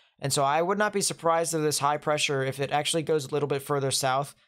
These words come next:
that we could be talking about areas here near Texas and Louisiana as a potential landfall spot.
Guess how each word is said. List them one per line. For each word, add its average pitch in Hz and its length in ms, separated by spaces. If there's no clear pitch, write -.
that 139 100
we 147 100
could 160 100
be 175 80
talking 165 320
about 160 240
areas 143 400
here 143 160
near 135 180
Texas 139 440
and 135 100
Louisiana 131 640
as 123 220
a - 40
potential 131 440
landfall 123 500
spot. 123 480